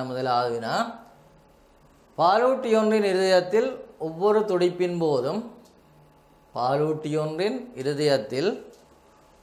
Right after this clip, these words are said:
ஒவ்வொரு துடிப்பின் போதும் ஏறக்குறைய இருபது கிராம் இரத்தமானது சைவரசம்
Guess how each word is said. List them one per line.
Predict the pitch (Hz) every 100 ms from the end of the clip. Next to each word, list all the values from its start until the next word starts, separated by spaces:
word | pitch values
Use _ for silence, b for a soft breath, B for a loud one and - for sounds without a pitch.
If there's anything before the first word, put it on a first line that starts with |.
| -
ஒவ்வொரு | 139 151 214 226
துடிப்பின் | 196 180 180 175 185 180
போதும் | 175 170 190 190
ஏறக்குறைய | 160 165 165 160 165 180 208
இருபது | 165 175 175 170
கிராம் | 156 160 165 160
இரத்தமானது | 147 147 - 151 143 131 117 110 156 233 285 - - - - _ _
சைவரசம் | - 147 160 185 190 190 196 202